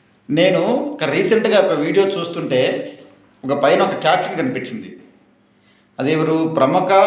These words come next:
టీవీ ఛానల్ వారు పెట్టిన క్యాప్షన్లోనే. ఏంటి? "మోడీ దెబ్బ, పాక్లో ఆకలి కేకలు." దీంట్లో మీకు ఎలా అర్థమైందో కానీ, నాకు అర్థమైండే విధానము, నా మనసులో ఉండే బాధ నేను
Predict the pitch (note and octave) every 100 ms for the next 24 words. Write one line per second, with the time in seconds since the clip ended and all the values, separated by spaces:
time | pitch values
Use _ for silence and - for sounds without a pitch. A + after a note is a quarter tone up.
0 | G#3 - - E3 F3 F#3+ E3+ E3 D#3 D3+
1 | C#3 - D3 C#3+ C#3+ C3+ C3+ C3 A#2 F#2+
2 | G#2+ D3+ D3+ D3+ D3+ D3+ B2 C3 D#3+ E3+
3 | F3 - C3 G#2+ F#3 - - - - -
4 | _ _ _ _ _ _ _ C#3+ D#3 E3
5 | E3+ F3 A#3+ - - - C#3 E3 D#3+ F3
6 | F3 D3+ C#3+ A#2+ G#2+ - - - _ _
7 | _ _ _ _ _ _ - B2+ G3+ G#3+
8 | G3 F#3 G3+ - D#3+ F#3 F3 G3 G3+ G#3
9 | G3+ G3+ G3 E3+ D3 D3+ A3 C#4 - -
10 | - C#3+ C#3+ F3 F3 F3 G3 G3 G3 G3
11 | G3 E3 E3+ F3 F3 F#3 G3+ - - -
12 | C#3 C#3 D3 D3 D3 F3+ F3+ E3+ - C#3
13 | D3 F3 - - - - - - C#3+ D3
14 | -